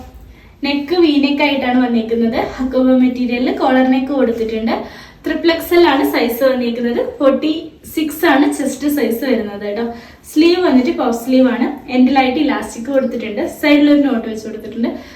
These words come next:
ടോട്ടൽ ലെങ്ത് വരുന്നത് ഫോർട്ടി സെവൻ എബോ ആയിട്ടാണ് ട്ടോ. നെക്സ്റ്റ് വരുന്നത്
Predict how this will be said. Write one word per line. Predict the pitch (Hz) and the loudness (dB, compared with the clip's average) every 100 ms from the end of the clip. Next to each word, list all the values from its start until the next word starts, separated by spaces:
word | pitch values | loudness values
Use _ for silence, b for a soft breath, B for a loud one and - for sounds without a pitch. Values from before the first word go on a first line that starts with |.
| B - | B -2
ടോട്ടൽ | 302 302 320 277 | 0 2 0 0
ലെങ്ത് | 269 262 262 302 | 4 6 8 8
വരുന്നത് | 285 262 392 - | 6 4 4 0
ഫോർട്ടി | 285 277 | -2 -2
സെവൻ | 294 294 269 285 - | -2 0 -2 -2 -4
എബോ | 233 233 220 | -4 -4 -4
ആയിട്ടാണ് | 208 208 214 214 226 | -6 -10 -10 -8 -8
ട്ടോ. | 254 - - - _ _ _ _ - - _ _ _ _ _ _ _ _ _ _ _ _ _ _ _ _ _ _ _ _ _ _ _ _ _ _ _ _ _ _ _ _ _ _ _ - | -8 -10 -20 -20 _ _ _ _ -20 -20 _ _ _ _ _ _ _ _ _ _ _ _ _ _ _ _ _ _ _ _ _ _ _ _ _ _ _ _ _ _ _ _ _ _ _ 2
നെക്സ്റ്റ് | 302 311 - 415 | 4 4 2 4
വരുന്നത് | 415 - 339 - | 6 6 4 2